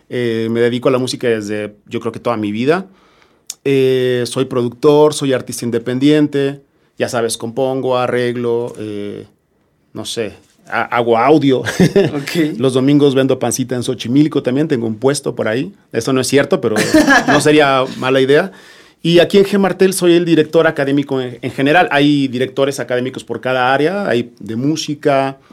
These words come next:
Speaker 1: eh, de música electrónica, de audio, de teatro y canto. Y a mí me toca coordinarlos a todos ellos, ¿no?
Speaker 2: Guau, qué chambota, oye.
Speaker 1: Es una chambota.
Speaker 2: Qué chambota.
Speaker 1: <laughs>
Speaker 2: Eh,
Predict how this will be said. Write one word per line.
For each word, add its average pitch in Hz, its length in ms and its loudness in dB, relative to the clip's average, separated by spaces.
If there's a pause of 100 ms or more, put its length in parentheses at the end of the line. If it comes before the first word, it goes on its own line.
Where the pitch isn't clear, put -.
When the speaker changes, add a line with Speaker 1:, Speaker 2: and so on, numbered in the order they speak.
(320)
Speaker 1:
eh, 120 240 -4
de 120 80 -2
música 127 300 -4
electrónica, 127 880 -2
de 113 220 -2
audio, 131 840 2
de 104 220 -8
teatro 120 340 -4
y 120 60 -6
canto. 139 560 0 (580)
Y 127 120 2
a - 40 6
mí 151 80 6
me 160 140 2
toca 160 260 0
coordinarlos 127 640 -2
a 113 80 -6
todos 117 240 -2
ellos, 101 240 -2
¿no? 170 180 -8 (300)
Speaker 2:
Guau, - 400 -12
qué 143 100 -10
chambota, 139 440 -6
oye. 113 200 -8 (300)
Speaker 1:
Es 147 160 0
una 120 160 -2
chambota. - 380 -12 (260)
Speaker 2:
Qué 180 80 0
chambota. 160 580 0
Speaker 1:
<laughs> - 20 -16
Speaker 2:
Eh, 143 400 0